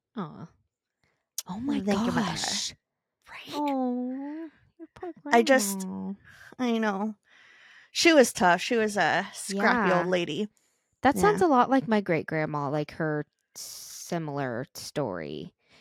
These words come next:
Speaker 2: Like, just
Speaker 1: Jeez,
Speaker 2: sad.
Speaker 1: like, "Oh, he raped you, so go marry him."
Speaker 2: Yeah.
Speaker 1: Like, no.
Speaker 2: Do the
Speaker 1: That's, that's not
Speaker 2: opposite.
Speaker 1: okay. Yeah, that's
Speaker 2: Yeah.
Speaker 1: terrible.
Speaker 2: But that's
Speaker 1: Go
Speaker 2: the times, that's,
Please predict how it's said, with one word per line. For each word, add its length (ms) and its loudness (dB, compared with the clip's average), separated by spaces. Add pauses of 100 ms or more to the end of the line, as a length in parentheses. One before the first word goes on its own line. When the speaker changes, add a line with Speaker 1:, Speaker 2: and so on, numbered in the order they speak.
(200)
Speaker 2:
Like, 120 4
just 240 4
Speaker 1:
Jeez, 180 2
Speaker 2:
sad. 320 0
Speaker 1:
like, 320 -2 (340)
"Oh, 200 6
he 220 0
raped 260 0
you, 80 -4
so 180 -2
go 120 0
marry 260 -2
him." 300 -6 (640)
Speaker 2:
Yeah. 260 -8
Speaker 1:
Like, 120 0 (280)
no. 720 6 (1400)
Speaker 2:
Do 80 2
the 140 6
Speaker 1:
That's, 100 4
that's 0 -
not 80 6
Speaker 2:
opposite. 640 0
Speaker 1:
okay. 420 -8
Yeah, 480 -4
that's 100 -6
Speaker 2:
Yeah. 140 0
Speaker 1:
terrible. 760 -2 (240)
Speaker 2:
But 100 8
that's 160 8
Speaker 1:
Go 40 2
Speaker 2:
the 40 2
times, 340 6
that's, 340 4